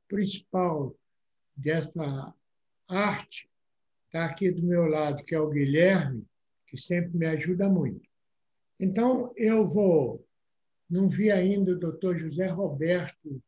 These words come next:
não apareceu aqui, não sei se ele não conseguiu entrar, porque eu iria dar a palavra pra ele, pra ele explicar como que ele preparou a parte científica e o objetivo.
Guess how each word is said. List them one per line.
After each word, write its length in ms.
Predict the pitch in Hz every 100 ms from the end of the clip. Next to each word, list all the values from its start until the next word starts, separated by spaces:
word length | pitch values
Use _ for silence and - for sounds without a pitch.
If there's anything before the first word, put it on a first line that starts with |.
| -
não 160 | 156
apareceu 800 | 160 - 175 180 175 - 160 165
aqui, 220 | 160 147
não 200 | 123 135 139
sei 120 | - 170
se 160 | -
ele 120 | 160 156
não 140 | 143
conseguiu 580 | - 143 - _ 151 147
entrar, 460 | 135 - - - - _ _ _ _ _ _ _
porque 580 | 170 143 190 180 175 214
eu 220 | 190 190
iria 440 | 185 180 190 185 160
dar 200 | 160 156
a 40 |
palavra 580 | 151 151 143 143 135 135
pra 260 | - 143 151
ele, 440 | 208 220 131 - - _ _ _ _
pra 120 | 170 185
ele 140 | 208
explicar 680 | 190 - 185 - 190 196 196
como 420 | - 269 277 233
que 100 | -
ele 160 | 190 175
preparou 640 | 180 185 185 160 156 180
a 80 | 170
parte 400 | - 170 139 -
científica 880 | - 160 139 - 196 202 196 - - _ _ _ _ _ _ 180
e 200 | 165 180
o 160 | 185
objetivo. 920 | 190 175 196 196 214 - - 113 101